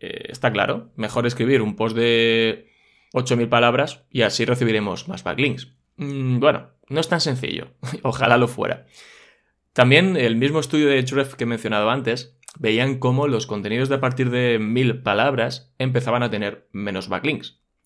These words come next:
al contrario que de estudio de Backlinko. Curioso, ¿verdad? Y es que al final son estudios que pueden apoyar ciertas teorías o, o hipótesis,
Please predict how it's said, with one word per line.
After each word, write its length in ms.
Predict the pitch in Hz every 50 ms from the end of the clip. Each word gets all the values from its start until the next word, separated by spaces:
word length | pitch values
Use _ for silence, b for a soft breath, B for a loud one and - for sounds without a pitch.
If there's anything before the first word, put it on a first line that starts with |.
| - _ _
al 140 | - 117 -
contrario 400 | 123 113 110 113 113 123 143 147
que 80 | 151
de 60 | 113 101
estudio 280 | - - 120 117 117
de 100 | 117 110
Backlinko. 680 | 101 98 98 - - 92 - - - - - - _ _ _ _
Curioso, 600 | - - 113 110 110 98 - - - - _ _ -
¿verdad? 380 | 104 107 131 - - - b b b b b b b b b b b b b b
Y 100 | - -
es 80 | 143 131
que 120 | 131 185
al 100 | 175 151
final 320 | 135 135 131 139 156 156 147
son 200 | - - 180 147
estudios 600 | 113 - - - 110 107 98 87 87 - - -
que 100 | - 107
pueden 200 | 110 139 156 160
apoyar 300 | 156 139 135 139 135 120
ciertas 320 | - 113 110 - 98 - -
teorías 560 | 104 101 123 156 156 139 135 131 127 127 -
o, 260 | - - 95 90 90
o 120 | - -
hipótesis, 680 | 92 90 - 156 - 113 110 110 117 110 - - _